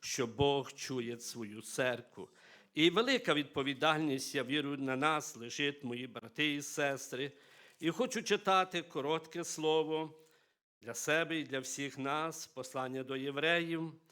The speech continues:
Написано в десятому розділі з тридцять сьомого вірша,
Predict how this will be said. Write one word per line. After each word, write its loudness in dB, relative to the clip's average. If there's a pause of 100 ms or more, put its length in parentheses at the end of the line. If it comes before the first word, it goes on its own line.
(340)
Написано 2
в -6
десятому 0
розділі 0 (220)
з -14
тридцять 0
сьомого -2
вірша, -2